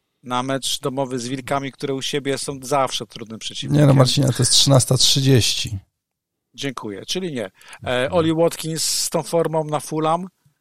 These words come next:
Speaker 1: które co jak co może bramek nie strzela, ale defensywa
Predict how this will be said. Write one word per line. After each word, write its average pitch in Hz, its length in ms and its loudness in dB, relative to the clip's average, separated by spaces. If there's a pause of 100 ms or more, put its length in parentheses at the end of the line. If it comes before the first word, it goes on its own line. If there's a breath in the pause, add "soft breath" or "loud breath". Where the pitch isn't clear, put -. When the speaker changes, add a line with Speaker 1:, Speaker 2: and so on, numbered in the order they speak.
(680)
Speaker 1:
które 151 280 -2
co - 140 -4
jak 143 200 0
co 156 140 -4
może 131 220 -4
bramek 127 320 -4
nie 123 100 -8
strzela, 127 340 -2
ale 127 220 0
defensywa 131 840 -4